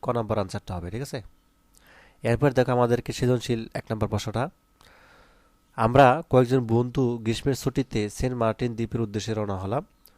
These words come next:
উদ্দেশ্য ছিল দু চোখ ভরে প্রাকৃতিক দৃশ্য উপভোগ করা। ঢাকা থেকে চট্টগ্রাম, আবার সেখান থেকে কক্সবাজার গেলাম। তো সেখান থেকে সেন্ট মার্টিন,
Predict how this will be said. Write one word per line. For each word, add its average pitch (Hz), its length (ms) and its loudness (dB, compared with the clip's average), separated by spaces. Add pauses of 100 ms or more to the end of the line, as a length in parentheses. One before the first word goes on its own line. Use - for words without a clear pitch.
(120)
উদ্দেশ্য 120 340 -4
ছিল 151 420 0
দু 120 240 -2
চোখ 143 260 0
ভরে 117 400 0
প্রাকৃতিক 123 600 -6
দৃশ্য 113 300 -4
উপভোগ 107 260 -6
করা। 113 260 -2 (800)
ঢাকা 117 240 2
থেকে 143 240 0
চট্টগ্রাম, 139 500 -2
আবার 117 240 0 (140)
সেখান 127 360 -4
থেকে 123 280 -6
কক্সবাজার 113 520 -4
গেলাম। 107 280 -4 (520)
তো 117 100 -8
সেখান 131 300 -2
থেকে 131 200 -4
সেন্ট 127 260 -4
মার্টিন, 117 420 -4